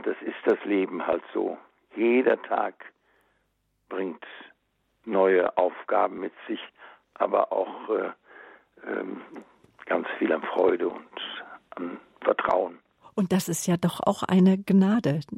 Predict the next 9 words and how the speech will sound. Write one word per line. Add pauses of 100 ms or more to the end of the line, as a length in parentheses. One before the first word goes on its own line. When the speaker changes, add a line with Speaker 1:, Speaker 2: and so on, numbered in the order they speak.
Speaker 2:
dass
wir
jeden
Tag
ganz
neu
beginnen (240)
dürfen (260)
mit